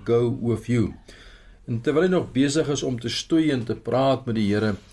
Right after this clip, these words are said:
het die Here hom by daardie ou plekkie gebring later die aand, net so diskant middernag, wat hy gestap het na die man. Hy kon dit nie meer hanteer nie. Hy sien die man se ligte brand op in sy huis en hy klop aan die deur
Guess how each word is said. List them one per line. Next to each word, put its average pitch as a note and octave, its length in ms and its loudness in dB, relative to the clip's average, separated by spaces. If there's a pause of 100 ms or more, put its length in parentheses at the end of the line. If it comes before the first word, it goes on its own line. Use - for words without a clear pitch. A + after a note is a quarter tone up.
(340)
het - 100 -8
die A2+ 60 2
Here C3 120 4
hom C#3+ 80 2
by C#3+ 100 2
daardie C3 440 2
ou B2+ 100 2
plekkie C3 380 0
gebring A#2+ 360 0
later C3 420 2
die B2+ 120 2
aand, G2+ 460 -2
net C3+ 240 -2
so A#2+ 300 -2
diskant C3+ 440 0
middernag, G#2+ 540 2
wat G2+ 120 -6
hy G#2 140 2
gestap B2+ 420 -2
het B2+ 120 2
na A2+ 100 2
die G#2+ 140 2
man. A2+ 220 2
Hy F#2+ 100 2
kon G#2+ 200 -2
dit A2 140 -2
nie B2+ 140 0
meer A2 160 4
hanteer C#3 520 2
nie. D3 180 0 (600)
Hy G2+ 80 -8
sien C3 180 -2
die B2+ 80 6
man A#2+ 240 4
se A#2+ 140 0
ligte B2 360 0
brand A#2 320 2
op G#2+ 140 0
in A2 80 2
sy G#2+ 160 0
huis A#2+ 400 2
en G2+ 80 -2
hy F2+ 80 0
klop B2+ 340 -2
aan A2 80 2
die F#2+ 160 0
deur C3+ 360 2